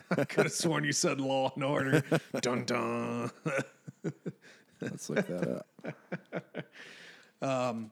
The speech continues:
Speaker 1: but anyway, I guess if that's P S five only, I might, at that time, think about it a little bit. Um,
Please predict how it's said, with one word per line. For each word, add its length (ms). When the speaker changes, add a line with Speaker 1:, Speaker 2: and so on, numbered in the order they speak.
Speaker 1:
but 160
anyway, 360
I 60
guess 280
if 100
that's 320
P 220
S 160
five 380
only, 500
I 80
might, 400
at 160
that 280
time, 360
think 260
about 340
it 160
a 60
little 260
bit. 420
Um, 460